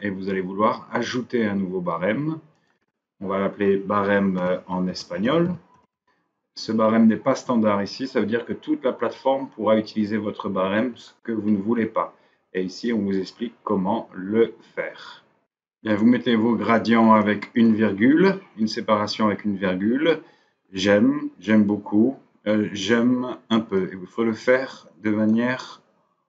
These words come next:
graduelle et progressive. Me encanta, me gusta et me gusta mucho.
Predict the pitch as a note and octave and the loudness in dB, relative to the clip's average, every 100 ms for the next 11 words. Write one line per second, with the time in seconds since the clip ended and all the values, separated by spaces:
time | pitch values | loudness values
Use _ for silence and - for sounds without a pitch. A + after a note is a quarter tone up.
0 | _ - G#2+ G#2+ A#2 A2+ G#2 G2 G2 G#2+ | _ -14 -6 -2 0 2 4 2 0 -8
1 | - A#2 G#2 G2+ - E2 E2 - _ _ | -4 -4 -2 -4 -4 -12 -16 -18 _ _
2 | _ _ _ _ _ _ G#2 G#2 - G#2+ | _ _ _ _ _ _ -4 -2 0 2
3 | G2+ G#2+ G2+ G2+ - C3+ D3+ E3+ - G#2+ | 2 0 -2 -2 2 2 2 -4 -2 0
4 | G2+ G#2+ G#2 - B2+ F#3+ - A2 A#2 G#2 | 0 -2 -2 0 0 -2 -4 -2 -2 -4
5 | A#2 - B2+ C3+ - G2 - _ - D3+ | -10 -4 -4 -4 -12 -20 -20 _ 0 2
6 | D#3 - - F#2 | 0 -4 -4 -4